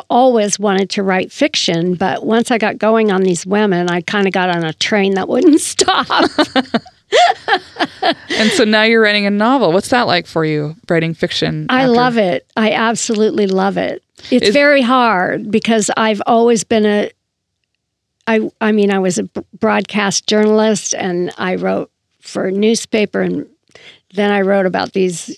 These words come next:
Speaker 1: nonfiction, I wrote all these true stories about women. And it's, writing a novel is very different. And it, I've had to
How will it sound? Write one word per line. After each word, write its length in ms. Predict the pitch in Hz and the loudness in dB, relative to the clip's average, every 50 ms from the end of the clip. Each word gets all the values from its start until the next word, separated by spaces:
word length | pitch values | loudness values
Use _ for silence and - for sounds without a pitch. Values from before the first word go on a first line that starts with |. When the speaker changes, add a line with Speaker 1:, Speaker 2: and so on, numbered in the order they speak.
| _ - | _ -6
Speaker 1:
nonfiction, 640 | 220 202 202 202 208 202 190 - 214 - - - - - | -2 0 0 0 0 0 -2 -2 -4 -4 -4 -6 -4 -4
I 140 | 196 190 | -2 -2
wrote 300 | 185 175 190 196 202 202 | -2 0 0 0 0 2
all 160 | 196 185 190 185 | 0 0 0 0
these 420 | 202 196 185 170 - - - - | -2 -2 -2 -2 -4 -8 -10 -10
true 200 | - - 226 233 | -6 -2 -2 0
stories 420 | 208 - - - 214 208 214 202 185 | 0 -2 0 0 0 2 2 2 0
about 320 | 190 175 185 165 170 175 - | 0 -2 -2 -2 -2 -2 -2
women. 460 | 202 202 196 208 220 226 226 233 233 - - - - - - - - - - - - - _ _ - | 0 0 2 2 2 0 0 -2 -4 -8 -12 -20 -20 -20 -20 -20 -20 -20 -20 -20 -20 -20 _ _ -2
And 320 | 254 220 202 202 196 202 - | 0 2 2 2 0 0 0
it's, 340 | - 214 - - - 220 - - - 254 226 - | -2 -2 -2 -4 -8 -18 -12 -8 -6 -6 -4 -2
writing 320 | 233 233 240 226 220 220 | 0 0 2 2 2 2
a 40 | 208 | 2
novel 420 | 202 196 185 185 180 175 190 - - | 2 2 2 0 0 -2 -2 -2 0
is 240 | - 196 185 175 | 0 -2 -2 -2
very 460 | 190 180 196 190 185 175 180 180 180 190 | -2 -2 0 0 2 0 0 -2 -4 -6
different. 560 | 202 180 214 208 - - - - - - - | -6 -4 -4 -4 -4 -4 -6 -8 -6 -8 -6
And 340 | - 247 196 190 180 185 - - | -6 -4 -4 -2 -4 -4 -4 -2
it, 200 | 220 196 202 - _ _ - | -2 -2 -2 -4 _ _ -6
I've 260 | 220 208 208 196 175 | -4 -2 -2 -2 -2
had 420 | 170 175 202 196 185 185 170 - - | -2 -2 -2 -2 -2 -4 -6 -6 -4
to 600 | - - - 214 190 185 185 180 185 185 185 | -2 0 2 2 4 4 2 2 0 -2 -4